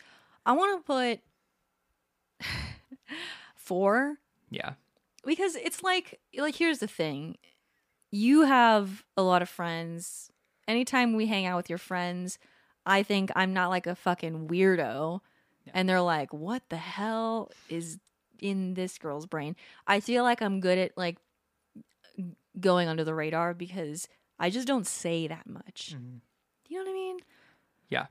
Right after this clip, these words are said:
Speaker 1: But I feel like it's not just, like, ordinary pe-, it's, like, everyone. Like, I've just always had trouble fitting in because I am such an, um, I'm just,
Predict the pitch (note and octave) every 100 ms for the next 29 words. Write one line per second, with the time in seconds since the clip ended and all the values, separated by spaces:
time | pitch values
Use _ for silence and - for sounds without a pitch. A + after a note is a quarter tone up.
0 | - B3 C#4 C#4 - D#4+ C#4 B3+ A3 D4
1 | E4 D4 - A3 - E3+ F#3+ G#3 A3 -
2 | - - C4+ E3+ F3+ F#3+ G#3+ A3+ A3+ B3
3 | - F#3+ F3+ - F#3+ F#3+ F#3+ F#3 F3+ F#3
4 | F3 F3+ F3 - F3 E3 E3+ E3+ F3+ F3
5 | E3 D#3+ D#3 D#3 - D3 - - E3 -
6 | _ - E3 D#3 D3+ - - F3+ - _
7 | _ - _ _ _ - _ _ _ _
8 | _ _ B3+ D4 E4 -